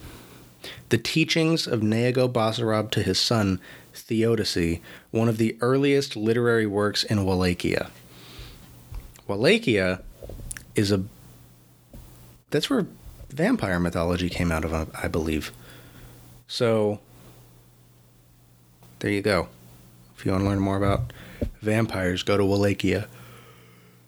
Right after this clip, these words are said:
Unfortunately, it doesn't exist anymore. Okay, I have, I have a medical issue that I need to get checked out. I was kinda looking at, uh, I got buried on the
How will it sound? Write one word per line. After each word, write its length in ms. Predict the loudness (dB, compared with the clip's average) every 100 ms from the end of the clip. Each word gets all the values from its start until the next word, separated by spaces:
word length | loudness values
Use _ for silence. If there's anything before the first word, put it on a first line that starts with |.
| _ _ -4
Unfortunately, 680 | -2 0 2 2 2 2 4
it 40 |
doesn't 280 | 4 2 2
exist 420 | 0 2 2 2
anymore. 540 | 2 4 4 4 2 -2 -10 -20 -20 -20 -18 -18 -20 -20 -20 -20 -20 -20 -20 -14 -4
Okay, 220 | -4 -2
I 60 | -2
have, 160 | -2 -2
I 80 | -2
have 140 | -2 -2
a 40 |
medical 400 | -2 -2 0 0
issue 220 | 0 0
that 100 | 0
I 80 | 2
need 280 | 2 0 -2 -6 -16 -16 -16 -14 -6
to 80 |
get 120 | -4 -2
checked 240 | -2 -2
out. 220 | -2 -2 -4 -10 -10 -14 -18 -14 -14 -14 -18 -14 -12 -10 -12 -14 -10 -4
I 40 |
was 80 | -2
kinda 200 | 2 2
looking 280 | 2 2 0
at, 180 | -2 -6 -20 -12 -2
uh, 300 | 0 0 -2 -8 -14 -18 -20 -20 -14 -2
I 100 | 2
got 220 | 2 2
buried 360 | 2 2 2
on 140 | 2 0
the 220 | 0 -2